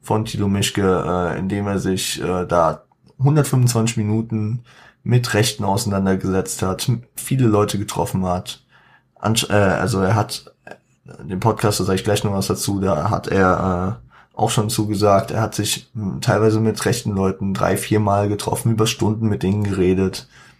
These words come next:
Und, ähm, Einblicke für viele Leute geschaffen, die, äh, die nicht möglich für viele Leute sind oder auch einfach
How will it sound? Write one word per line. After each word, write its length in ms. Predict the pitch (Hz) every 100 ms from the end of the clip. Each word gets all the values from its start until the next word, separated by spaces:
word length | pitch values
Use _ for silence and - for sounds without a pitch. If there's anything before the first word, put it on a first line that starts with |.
| _ _ _ _ _ _ _ _ _ _ _ _ _
Und, 460 | 107 104 101 98
ähm, 680 | 85 101 107 101 101 104 107 117 - _ _ _ _ _ _ _ _ _ _ _ _ _ -
Einblicke 500 | 131 135 127 123 120
für 320 | - 113 107
viele 240 | 127 151
Leute 280 | 135 123 117
geschaffen, 600 | 107 - 117 120 120 113
die, 300 | 101 98 90
äh, 480 | 87 90 82 78 - - _ _ _
die 260 | - - 104
nicht 220 | 101 107
möglich 440 | 110 143 113 92 -
für 200 | - 95
viele 180 | 95
Leute 300 | 98 95 95
sind 440 | 95 107 123 - -
oder 260 | 78 101 104
auch 160 | 90
einfach 720 | - 104 - 107 104 - -